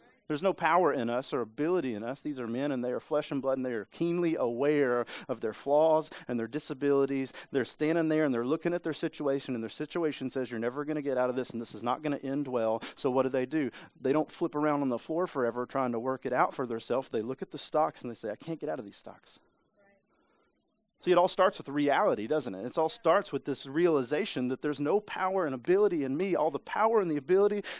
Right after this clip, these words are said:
is from God. And they look at the situation, and the situation sometimes is a good thing.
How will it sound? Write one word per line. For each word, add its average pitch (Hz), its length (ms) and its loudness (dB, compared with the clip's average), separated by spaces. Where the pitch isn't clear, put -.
is 143 80 -4
from 143 160 0
God. 175 300 4
And 143 80 0
they 131 40 0
look 156 220 0
at 247 60 -8
the 208 80 -10
situation, 175 640 0
and 156 100 4
the 151 40 2
situation 233 580 2
sometimes 208 500 2
is 131 60 -6
a 135 80 -2
good 208 180 0
thing. - 300 -10